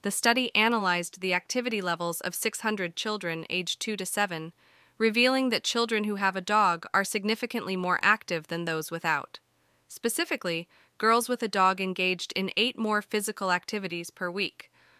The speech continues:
while boys had seven more. The research also highlights how the presence of a dog in a household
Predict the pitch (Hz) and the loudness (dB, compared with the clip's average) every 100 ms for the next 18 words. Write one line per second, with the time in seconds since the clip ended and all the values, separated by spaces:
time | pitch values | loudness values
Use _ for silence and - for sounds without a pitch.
0 | _ _ 202 190 220 208 170 190 170 - | _ _ -2 0 2 2 2 -2 -6 -4
1 | 165 160 170 180 143 156 - _ _ _ | -4 -4 -6 -4 -6 -8 -16 _ _ _
2 | _ _ _ _ 233 240 330 285 220 - | _ _ _ _ -2 2 2 4 2 2
3 | 214 240 220 202 196 180 175 202 190 185 | 2 2 0 2 2 0 -2 -4 -2 -2
4 | 226 233 226 196 185 190 190 185 175 180 | -2 -2 -4 -4 -4 4 4 4 -2 0
5 | 220 - 208 175 175 | 0 0 -4 -4 -4